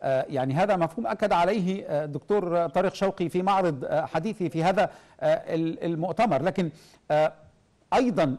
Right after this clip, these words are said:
آه، الحديث عن أنه، آه، يعني هناك امتحانات ستؤجل، آه، ونحن لا نعلم الظروف. أعتقد أنه سيتم تقييم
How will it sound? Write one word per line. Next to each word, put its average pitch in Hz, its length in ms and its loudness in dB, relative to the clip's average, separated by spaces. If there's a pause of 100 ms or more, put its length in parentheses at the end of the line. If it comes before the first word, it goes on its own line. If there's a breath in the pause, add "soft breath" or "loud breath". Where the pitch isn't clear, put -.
آه، 139 160 -6
الحديث 170 440 -4
عن 165 160 0
أنه، 185 320 -4 (280 loud breath)
آه، 135 360 -2
يعني 131 240 -4
هناك 175 360 0
امتحانات 165 720 -2
ستؤجل، 160 760 -2 (280 loud breath)
آه، 143 180 -4 (200)
ونحن 208 360 -2
لا 208 160 2
نعلم 220 340 2
الظروف. 190 320 0
أعتقد 196 360 -2
أنه 202 160 0
سيتم 202 480 0
تقييم 185 580 -4